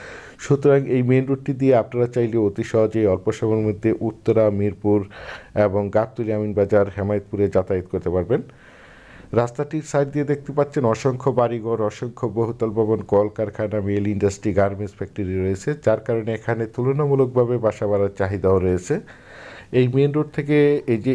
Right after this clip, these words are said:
এদিক দিয়ে সরকারি বারো ফিটের একটি রাস্তা ভবানীপুর মহল্লার দিকে চলে গেছে। যদিও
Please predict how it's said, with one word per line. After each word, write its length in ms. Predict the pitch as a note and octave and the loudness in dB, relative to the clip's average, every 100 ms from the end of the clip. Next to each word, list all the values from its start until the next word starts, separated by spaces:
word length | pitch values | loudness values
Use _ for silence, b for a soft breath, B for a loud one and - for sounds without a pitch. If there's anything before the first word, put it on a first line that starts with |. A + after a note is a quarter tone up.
| A2+ | 2
এদিক 280 | A#2 B2 B2 | 0 0 -6
দিয়ে 180 | B2+ C3 | -2 -2
সরকারি 440 | B2+ B2 B2 C3+ B2 | 0 -2 0 2 4
বারো 240 | G#2+ A2+ | 2 0
ফিটের 320 | A#2+ A#2+ A#2 | -2 -6 -2
একটি 220 | A2 G#2+ A2 | -2 -2 0
রাস্তা 320 | G#2+ G#2 - A2 | 0 0 -4 -2
ভবানীপুর 520 | G#2+ G#2 A#2+ B2 B2 A2 | 0 0 0 -2 -4 -4
মহল্লার 480 | G2 G2+ G2+ G2+ | -2 0 2 2
দিকে 180 | F#2+ F#2+ F#2 | 2 -4 -2
চলে 180 | F2+ F2 | -2 -2
গেছে। 260 | F2+ - G#3 - B B B B F#2 | -2 -2 -4 -4 B B B B 0
যদিও 280 | A#2+ B2+ D3 | 0 2 4